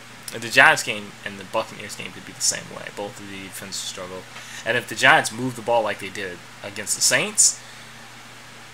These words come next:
that game could be another forty-five point game, you know, forty-five, you know, forty-two kind of thing. It's just, there's a lot of points out there in the, the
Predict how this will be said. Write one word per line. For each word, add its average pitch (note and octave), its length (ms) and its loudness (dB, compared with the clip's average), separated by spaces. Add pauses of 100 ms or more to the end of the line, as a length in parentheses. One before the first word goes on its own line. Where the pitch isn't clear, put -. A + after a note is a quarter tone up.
(140)
that D3 200 10
game B2+ 200 2
could A#2 160 -4
be A2 100 -4
another G2+ 280 -4
forty-five G2+ 720 -4
point F#2+ 180 -12
game, F#2+ 260 -6 (140)
you A2 140 -8
know, F#2+ 120 -10 (200)
forty-five, G#2+ 1080 -2
you A2+ 60 -8
know, G2 100 -6
forty-two G#2+ 680 -6
kind G2 240 -4
of F#2+ 60 -14
thing. F#2 200 -10 (140)
It's - 680 -2
just, - 360 0 (140)
there's A#2+ 260 2
a A2 60 0
lot G#2+ 560 4
of G2+ 120 -8 (100)
points G#2 320 -4
out F#2 220 -6
there - 260 0
in G2 260 -4
the, F#2 180 -6 (260)
the - 140 -6